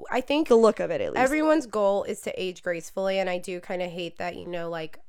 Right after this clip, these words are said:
Speaker 1: our parents' generation, they didn't have all of these new products. You know, there's even threads that are, like, a non-invasive facelift. Like, they're
Speaker 2: Yeah,
Speaker 1: so
Speaker 2: I've seen
Speaker 1: cool,
Speaker 2: that.
Speaker 1: guys. I cannot wait to start learning about threads 'cause they're so cool, and they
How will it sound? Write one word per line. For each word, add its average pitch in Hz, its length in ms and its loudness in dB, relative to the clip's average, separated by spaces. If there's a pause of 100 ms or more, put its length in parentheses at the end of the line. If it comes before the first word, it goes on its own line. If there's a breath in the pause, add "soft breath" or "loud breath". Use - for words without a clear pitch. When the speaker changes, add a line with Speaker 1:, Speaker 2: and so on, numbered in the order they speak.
Speaker 1:
our 175 400 0
parents' 175 460 -6
generation, 170 480 -6
they 190 100 -8
didn't 190 200 -6
have 180 440 -6
all 175 260 -6
of 165 120 -6
these 170 280 -12 (120)
new 170 280 -10
products. 165 480 -8
You 175 60 -8
know, 175 100 -4
there's 180 240 -8
even 208 240 -8
threads 160 640 -6
that 151 160 -4
are, 156 160 -4
like, 151 300 -10 (240 soft breath)
a 208 100 0
non-invasive 180 880 -2
facelift. 139 540 -6
Like, 82 260 -6 (440)
they're 185 200 -2
Speaker 2:
Yeah, 208 280 8
Speaker 1:
so 185 60 6
Speaker 2:
I've 185 80 -4
seen 180 180 0
Speaker 1:
cool, 190 80 0
Speaker 2:
that. 175 100 -2
Speaker 1:
guys. 208 220 0
I - 100 -4
cannot 175 400 -6
wait 170 240 -6 (160)
to 185 100 -10
start 170 220 -6
learning 160 300 -6
about 156 240 -10
threads - 260 -8
'cause 170 200 -14
they're 165 180 -10
so 180 720 -4
cool, 202 400 0
and 180 260 -6
they 175 240 -4